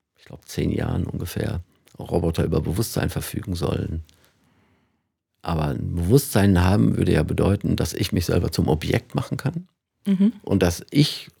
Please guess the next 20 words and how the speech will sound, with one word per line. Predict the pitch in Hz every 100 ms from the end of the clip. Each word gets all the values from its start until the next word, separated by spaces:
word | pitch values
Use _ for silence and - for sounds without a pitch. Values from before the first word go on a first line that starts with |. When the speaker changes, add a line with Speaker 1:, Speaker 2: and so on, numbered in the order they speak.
| -
Speaker 1:
weiß, | 82 98 101 82
dass | 85 -
ich | - -
ich | - -
bin, | - 101 110 85
weil | 82 82
ich |
den | - 80
anderen | - 107 90 82 -
als | 101 -
diesen | 90 82 -
anderen | 120 135 76 67 - - _ _ -
erkennen | 85 101 80 -
kann. | - - - _ _ _ _ _ _ _
Und | - -
da | 90 104
wäre | - - 98
ich | -
gespannt | - - 92 92 92 - - _ _ _ _
drauf | - - - - -